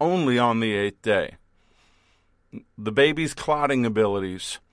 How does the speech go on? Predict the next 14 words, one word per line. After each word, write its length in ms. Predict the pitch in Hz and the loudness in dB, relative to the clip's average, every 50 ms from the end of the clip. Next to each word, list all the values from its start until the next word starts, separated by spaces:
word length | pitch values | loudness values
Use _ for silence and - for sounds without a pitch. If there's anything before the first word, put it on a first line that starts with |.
| _ _ _ _ _ _ _ - | _ _ _ _ _ _ _ 0
are 160 | - 131 123 | 2 2 2
at 180 | - 107 117 104 | 2 0 0 -2
a 60 | 101 | -4
hundred 500 | - - - 156 160 165 160 170 196 160 | -8 -4 -2 0 0 0 -2 -4 -6 -4
and 140 | 139 123 110 | -4 -6 -6
ten 260 | - - 135 135 139 | -6 -6 -6 -6 -6
percent 600 | 135 - 120 107 - - - - 123 117 117 - | -6 -4 -6 -4 -6 -6 -6 -4 -4 -4 -4 -4
of 200 | - 107 95 87 | -6 -6 -6 -6
normal. 540 | 92 101 104 104 101 98 95 92 82 64 - - _ _ _ _ _ _ _ _ _ _ _ _ _ | -6 -6 -6 -4 -4 -4 -6 -6 -8 -10 -14 -18 _ _ _ _ _ _ _ _ _ _ _ _ _
Not 280 | - 113 131 147 156 156 | -2 2 4 4 6 6
at 120 | 156 147 | 6 6
a 60 | 143 127 | 4 4
hundred 340 | 143 147 139 120 120 104 | 4 2 0 0 -4 -4
percent. 460 | 87 107 - - - 98 92 90 - | -6 -10 -8 -6 -6 -6 -6 -8 -10